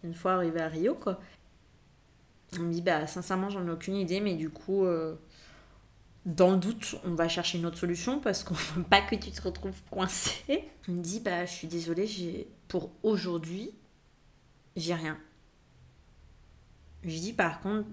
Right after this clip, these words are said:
il me dit, euh, demain, il y a soit le, le même vol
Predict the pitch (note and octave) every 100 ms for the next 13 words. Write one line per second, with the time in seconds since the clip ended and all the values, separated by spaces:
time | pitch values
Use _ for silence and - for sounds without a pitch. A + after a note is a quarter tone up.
0 | - E3 E3 D#3+ E3+ A#3+ - - D#3+ D#3
1 | D3+ D3 C#3 D3 D3 B3 - - - -
2 | - - - - - - F3 E3+ - A3+
3 | A#3 G#3+ F#3 F3 E3 D#3+ D#3 D#3+ E3+ E3+
4 | G3+ G3+ F#3 F#3+ B3 A#3+ F#3